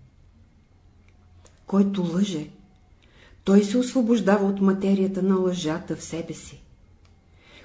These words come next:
Когато някой човек ви излъже няколко пъти, той се радва, защото по този начин неговият ум се развива. В лъжливите хора умът е силно изострен.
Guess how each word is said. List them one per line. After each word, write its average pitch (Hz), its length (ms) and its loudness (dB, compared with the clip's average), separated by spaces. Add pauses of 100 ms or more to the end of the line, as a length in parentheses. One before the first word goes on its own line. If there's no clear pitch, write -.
Когато 247 380 -2
някой 262 380 0
човек 208 440 -2
ви 226 100 -2
излъже 208 400 2
няколко 208 580 0
пъти, 262 400 -2 (380)
той 285 160 2
се 285 260 0
радва, 196 320 0
защото 208 480 -4
по 202 140 -4
този 285 280 -2
начин 226 500 -2 (640)
неговият 226 720 -2
ум 226 440 0 (320)
се 277 240 -6
развива. 156 520 -6 (1300)
В - 100 -12
лъжливите 185 600 2
хора 180 480 -4
умът 175 400 0
е 208 40 -4
силно 175 420 -2
изострен. 175 640 -4